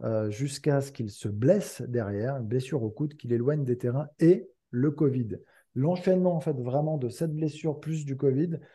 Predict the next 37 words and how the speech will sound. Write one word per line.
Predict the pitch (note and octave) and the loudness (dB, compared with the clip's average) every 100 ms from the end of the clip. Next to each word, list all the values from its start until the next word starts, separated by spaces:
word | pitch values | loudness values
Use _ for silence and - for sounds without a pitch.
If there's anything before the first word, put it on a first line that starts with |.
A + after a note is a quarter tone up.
| _ | _
l'a | B2 B2+ | -4 2
éloigné | C#3 C#3 C#3 C#3 D#3 F3+ B2+ | 4 4 2 2 -2 -2 -4
deux, | B2 D#3 E3+ | 2 2 0
trois | - D#3 D3 | 0 2 2
ans | D#3 | 0
quasiment | E3+ C#3+ B2 C3+ D3 | -2 -2 -2 -4 -4
du | C3 | -6
circuit. | - B2+ - B2 F3+ - _ _ _ | -6 -10 -6 -8 -8 -16 _ _ _
Euh, | A#2 A#2 - | -6 -4 -4
et | |
c'est | C3 F#3+ | 0 0
pour | C3 | 0
ça, | - D#3 | -2 -2
finalement, | D3+ C3 B2+ C3+ D#3+ | -2 -4 -2 -2 -4
qu'il | E3 B2 | -4 -4
est | B2 | -4
un | |
peu | B2+ D#3 | -4 -4
tombé, | D#3+ E3+ E3+ E3+ D3 - _ _ | 0 2 4 4 0 -10 _ _
euh, | A#2 A2+ A2 A2 A2 A2 A2+ G#2+ A2 | -8 -4 -2 -2 -2 -2 -2 -2 -4
dans | A2+ B2+ | 0 4
l'oubli, | D3+ E3+ E3 | 6 6 6
j'allais | C#3 C3 | 6 6
dire, | C3 D#3 C#3+ A2+ - _ _ _ | 6 4 4 -2 -10 _ _ _
et, | C3+ C3 B2 | 6 8 8
euh, | A2+ G#2+ G#2 A2 A2 G#2+ - - | 6 4 2 0 -2 -4 -6 -4
et | A#2+ | -4
qui, | - | -2
et | C3+ B2 | -2 -2
qui, | C3+ | -2
et | C3+ | -4
qu'il | A#2+ | 0
a | A#2+ | 2
mis | C#3+ | 4
autant | C#3 C#3 D3 | 4 4 0
de | C#3 | 0
temps | C3+ F3 E3+ C#3+ - | 0 2 4 2 -6